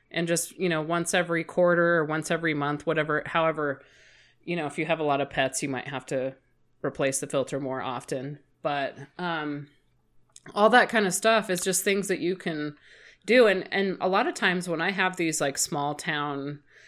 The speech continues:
companies come out, they, they'll show me how to do stuff too. Like, so then I can,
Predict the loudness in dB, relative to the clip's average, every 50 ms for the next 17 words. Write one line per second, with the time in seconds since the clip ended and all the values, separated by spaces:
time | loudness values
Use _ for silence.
0 | -20 _ -6 -4 -4 -4 -2 -2 -2 0 0 0 0 -2 -2 -2 -2 0 -2 -2
1 | -4 -6 -8 -12 -18 -20 _ _ _ _ _ _ _ _ _ _ -16 -8 0 4
2 | 4 6 6 6 4 2 0 -2 -6 -16 -12 -2 4 6 6 6 6 4 4 4
3 | 4 4 2 4 2 2 2 0 -2 -2 -2 0 0 -2 -2 -2 -6 -8 -12 -14
4 | -14 -8 -2 0 0 0 0 -4 -8 -12 -14 -18 _ _ _ -6 -4 -4 -4 -2
5 | -2 -2 0 2 2 4 4 4 2 0 -2 -2 -2 -4 -8 -12